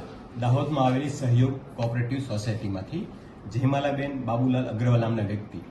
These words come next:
કે જે ત્યાં નોકરી કરતા હતા, એમણે અલગ અલગ લોકો પાસેથી અઠ્યાસી લાખ પંચાણું હજાર જેટલી રકમ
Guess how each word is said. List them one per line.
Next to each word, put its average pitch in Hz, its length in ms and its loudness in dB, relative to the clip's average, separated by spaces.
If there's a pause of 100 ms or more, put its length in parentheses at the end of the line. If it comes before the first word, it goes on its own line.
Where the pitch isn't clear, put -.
(100)
કે 117 60 -4
જે 120 120 0
ત્યાં 139 140 2
નોકરી 123 260 2
કરતા 92 340 -4
હતા, 87 220 -10 (380)
એમણે 156 180 2
અલગ 151 240 0
અલગ 143 160 -2
લોકો 123 280 2
પાસેથી 120 640 -4 (400)
અઠ્યાસી 131 400 -4
લાખ 135 220 -2 (560)
પંચાણું 131 320 2
હજાર 127 120 2
જેટલી 120 260 2
રકમ 117 320 0